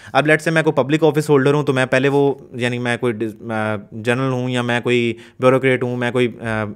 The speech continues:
एक पावा हूँ पाकिस्तान का, कोई तोप चीज़ हूँ, तो मैं पहले करूँगा ये कि मुझे पता है यार यहाँ से रिंग रोड गुजरना है, मैं प-, पहले वहाँ पे ज़मीन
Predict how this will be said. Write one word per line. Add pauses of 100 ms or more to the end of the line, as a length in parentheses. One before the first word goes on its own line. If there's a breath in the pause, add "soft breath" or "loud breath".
एक
पावा
हूँ
पाकिस्तान
का,
कोई
तोप
चीज़
हूँ, (300 loud breath)
तो
मैं
पहले
करूँगा
ये
कि
मुझे
पता
है
यार
यहाँ
से
रिंग
रोड
गुजरना
है, (240 loud breath)
मैं
प-,
पहले
वहाँ
पे
ज़मीन